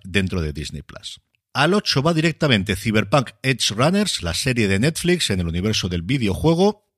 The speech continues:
En el siete se planta Succession y en el seis, haciendo un combo, al final las dos ganadores del Emmy respectivamente de drama y de comedia, Ted Lasso, a la espera de la tercera temporada, como os comenté largo y tendido ayer en el programa.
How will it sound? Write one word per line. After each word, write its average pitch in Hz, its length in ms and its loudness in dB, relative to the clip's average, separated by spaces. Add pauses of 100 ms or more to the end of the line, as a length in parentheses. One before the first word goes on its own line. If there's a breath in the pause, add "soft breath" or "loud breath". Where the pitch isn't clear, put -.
(100)
En 143 160 4
el 135 140 2
siete 139 540 2
se - 200 -6
planta 117 320 2
Succession 202 760 0
y 123 140 4
en 127 80 6
el 120 140 4
seis, 143 300 4
haciendo 143 360 2
un 147 160 2
combo, 82 380 2
al 78 80 -2
final 110 240 0
las 95 180 2
dos 127 160 2
ganadores 98 480 0
del 90 140 0
Emmy 110 180 2
respectivamente 87 800 -2
de 82 240 -2
drama 95 400 0
y 127 140 0
de 107 120 0
comedia, 165 680 4 (100)
Ted 127 160 4
Lasso, 151 540 2
a 80 100 -6
la 76 60 -6
espera 104 320 -2
de 82 60 0
la 78 80 -4
tercera 98 300 -4
temporada, 95 460 -2
como 85 200 -6
os - 40 -14
comenté 87 460 -4 (260 loud breath)
largo 104 460 2
y - 20 -6
tendido 87 480 -4
ayer 82 320 -2
en 78 80 -6
el 73 120 -8
programa. - 380 -16